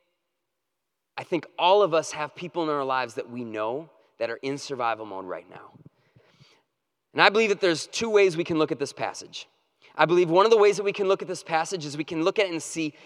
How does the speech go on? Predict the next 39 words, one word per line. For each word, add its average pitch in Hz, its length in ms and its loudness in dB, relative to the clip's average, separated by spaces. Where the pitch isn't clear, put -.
you 156 100 -2
know 170 60 4
what? 196 140 4
I'm 196 300 2
the 202 60 -2
person 196 540 0
at 156 200 -2
the 180 80 0
well 156 260 6
right 175 160 2
now 180 160 0
that 143 220 -4
Jesus 160 400 -8
is 147 100 -12
talking 156 380 -6
to, 120 200 -10
and 127 120 -4
I'm 156 160 0
in 151 80 -2
survival 113 480 -10
mode, 87 260 -14
and 143 180 -10
I 160 160 0
need 165 200 0
help. 104 340 -10
I 190 160 4
need 196 220 0
something 247 560 -2
more 220 300 4
than 196 160 2
just 196 240 0
my 190 200 -2
everyday 175 440 0
needs 156 260 -4
being 123 260 -6
met. 104 180 -6
I 185 160 -6
need 170 220 -6
Jesus. 131 640 -12